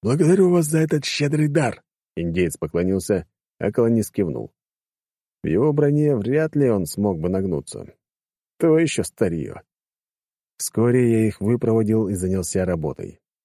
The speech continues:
Дел, честно говоря, было много. Меня ещё два раза мучили военные, даже голову приносили, мол, выбей из них информацию. И как я это сделаю? Мне душа нужна, а не запчасть. В общем,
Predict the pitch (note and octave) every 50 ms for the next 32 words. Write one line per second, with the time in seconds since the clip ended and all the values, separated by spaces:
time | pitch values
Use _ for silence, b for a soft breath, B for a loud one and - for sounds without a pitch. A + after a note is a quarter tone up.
0 | _ _ - - D#2+ E2+ A2 C#3 D#3+ D#3 D#3 C#3+ - - C3 A2+ - A2+ G#2+ G2+
1 | G2+ G2+ G2+ G2+ F#2+ E2+ D#2+ E2+ F#2 F#2 F2+ F2+ E2+ E2+ D#2+ D#2 C2+ A#1+ A#1+ -
2 | - - - - _ _ _ _ _ _ _ _ _ _ _ _ _ _ _ -
3 | E2 F#2 A#2 E3 F3 D#3 C3 - - D3 A2+ F#2+ F#2+ A2 A2+ B2 B2+ B2+ A#2+ A2
4 | G#2+ G2+ G2+ G#2 A2 G2+ - F2+ F2+ E2 E2+ F2 F#2 G2+ G#2 G#2+ G#2+ A2 G#2 G2
5 | G2+ G#2 G2 F2+ E2+ - _ _ _ - F#2 G2+ C3+ C3 G#2+ G#2+ F#2 D#2 D#2+ D#2+
6 | E2+ G2+ A2 A2+ G#2+ G#2+ G#2 G#2 G2 - - G#2+ F#2+ G2+ G2 F#2 - G#2 G2+ G2
7 | F#2 F#2 F#2+ F#2 F#2 F2 D#2 D2 D#2 G2+ D#3 F3 E3 E3 D#3 D#3 C#3 A#2 G#2+ A2
8 | G#2 - - F2 E2 - F#2 F2+ E2+ D#2 - - - - - - - _ _ _
9 | _ _ _ _ _ _ _ _ _ _ _ D#2+ E2 - D3+ D#3+ D3 - B2+ A#2
10 | G#2+ A2 F#2+ E2 E2 E2 F2+ G2+ G2+ G2+ G2+ F#2+ F2+ E2+ - - _ _ _ _
11 | _ _ - - F#2 A2+ C3+ C#3 B2+ C3 A2+ - D3+ D3 C#3 C#3 C3 G#2+ G2 A2+
12 | G#2 F#2+ F2+ F2+ F#2 F#2 F2 G#2+ G2 - - - F#2 D2+ A#1+ - _ _ _ _
13 | _ _ _ _ _ _ _ _ _ _ _ _ _ - D#2 D2 - E2 D#2 C#2+